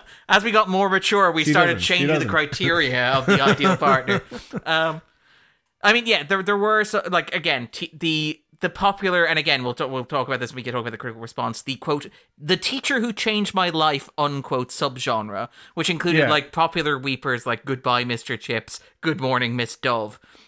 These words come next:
Speaker 1: As, like, I think Ben Brantley in the New York Times quipped,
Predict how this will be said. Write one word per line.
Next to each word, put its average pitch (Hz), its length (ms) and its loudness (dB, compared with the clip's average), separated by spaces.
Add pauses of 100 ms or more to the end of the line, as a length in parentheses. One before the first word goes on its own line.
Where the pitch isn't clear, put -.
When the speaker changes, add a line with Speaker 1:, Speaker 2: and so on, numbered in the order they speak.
(160)
Speaker 1:
As, 143 240 4
like, 156 160 2
I 156 80 2
think 143 280 -4
Ben 147 280 0
Brantley 139 400 2
in 131 80 -2
the - 20 -2
New 127 100 -2
York 120 160 -2
Times 127 380 -4
quipped, - 460 -4